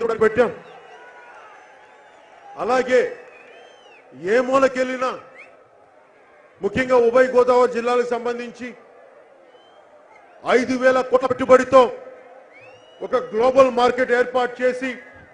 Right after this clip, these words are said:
ఆహార ధాన్యాలు మరి పండ్ల వ్యవసాయ ఉత్పత్తులని ప్రపంచవ్యాప్తంగా మార్పాటు, మార్కెట్ చేసుకోగలిగే అవకాశాన్ని ఇక్కడ సృష్టించబోతున్నాం.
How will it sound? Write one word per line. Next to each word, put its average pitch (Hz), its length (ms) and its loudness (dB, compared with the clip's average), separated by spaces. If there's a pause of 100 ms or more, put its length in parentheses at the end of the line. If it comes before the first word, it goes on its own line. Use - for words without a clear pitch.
(1300)
ఆహార 240 240 4
ధాన్యాలు 262 460 2
మరి 240 120 -2 (100)
పండ్ల 240 360 -2
వ్యవసాయ 254 340 0 (100)
ఉత్పత్తులని 247 580 -2 (800)
ప్రపంచవ్యాప్తంగా 254 960 0 (120)
మార్పాటు, 254 540 0 (380)
మార్కెట్ 269 420 0
చేసుకోగలిగే 247 360 -2
అవకాశాన్ని 254 640 0 (600)
ఇక్కడ 247 200 2 (240)
సృష్టించబోతున్నాం. 240 840 -6